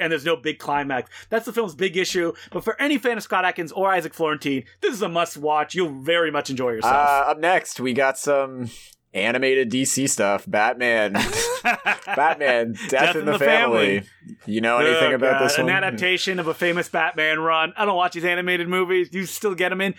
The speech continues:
Speaker 1: Do people rent or buy
Speaker 2: Well,
Speaker 1: these?
Speaker 2: we don't rent these 'cause they don't really rent for us, but we sell 'em, and they sell. Like, they don't sell like crazy, but we'll sell a handful of these, enough to keep
Speaker 1: There's
Speaker 2: bringing
Speaker 1: so
Speaker 2: 'em in.
Speaker 1: many that come out now. There's, like, two a month, it seems.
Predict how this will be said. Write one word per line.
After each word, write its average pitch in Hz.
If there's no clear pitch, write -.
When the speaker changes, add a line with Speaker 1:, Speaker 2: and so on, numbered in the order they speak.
Speaker 1:
Do 202
people 269
rent 175
or 185
buy 135
Speaker 2:
Well, 127
Speaker 1:
these? 131
Speaker 2:
we 156
don't 160
rent 104
these 110
'cause 113
they 110
don't 110
really 95
rent 82
for 101
us, 101
but 101
we -
sell 151
'em, 143
and 110
they 135
sell. 139
Like, 117
they 160
don't 175
sell 127
like 107
crazy, 123
but 143
we'll 214
sell 147
a 92
handful 98
of 95
these, 113
enough 117
to -
keep -
Speaker 1:
There's -
Speaker 2:
bringing 190
Speaker 1:
so 226
Speaker 2:
'em 226
in. 220
Speaker 1:
many 226
that 185
come 170
out 165
now. 131
There's, 151
like, 170
two 233
a 180
month, 165
it 147
seems. 113